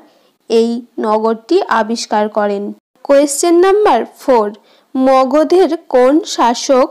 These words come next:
সেনিয়া নামে পরিচিত ছিলেন? Option এ বিম্বিসার, Option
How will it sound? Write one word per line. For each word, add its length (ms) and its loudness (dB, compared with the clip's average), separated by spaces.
সেনিয়া 580 2
নামে 340 0
পরিচিত 480 -2
ছিলেন? 420 -4
Option 420 -2
এ 20 4
বিম্বিসার, 800 -2
Option 440 -4